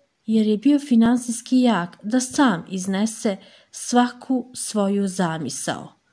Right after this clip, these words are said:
Godine hiljadu osamstotina šezdeset prve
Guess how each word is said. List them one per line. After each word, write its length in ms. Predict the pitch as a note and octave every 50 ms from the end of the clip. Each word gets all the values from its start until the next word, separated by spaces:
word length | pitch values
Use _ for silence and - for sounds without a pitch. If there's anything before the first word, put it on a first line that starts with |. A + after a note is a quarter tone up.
| _ _ _ _ _ _ _ _ -
Godine 720 | - G3 G3 G3 F3+ E3+ F3 G3 G#3 A3+ B3+ D4 D#4 D4+ - - _ _ _ _ _ _ _ - -
hiljadu 320 | - D4+ D#4 E4 C4+ C4+ B3+
osamstotina 760 | B3 B3+ B3 - C#4+ C4 C4 - A#3 A3 A3 A3+ - A#3+ A#3+
šezdeset 680 | A3+ - - A3 G3+ - G3+ G3 G3 - - A3 - -
prve 340 | - A3 F#3 D#3 D3+ -